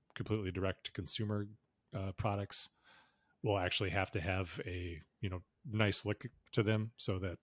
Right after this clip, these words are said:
they look all right on a store shelf. So the expansion,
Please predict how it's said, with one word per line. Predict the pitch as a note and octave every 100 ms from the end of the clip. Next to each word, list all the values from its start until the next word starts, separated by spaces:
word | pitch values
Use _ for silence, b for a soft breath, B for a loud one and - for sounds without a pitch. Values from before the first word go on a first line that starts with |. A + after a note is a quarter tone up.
| _
they | G2 F2+ F2+ F#2+
look | F#2 -
all | F2 F2+
right | F#2
on | F#2
a | F2
store | - G2
shelf. | - A2+ - _ b b b b b b b b b -
So | - A#2+ G#2+ G2 F#2 - _ _
the | A#2
expansion, | A#2 - D#3+ D3 A#2+ G#2+ G#2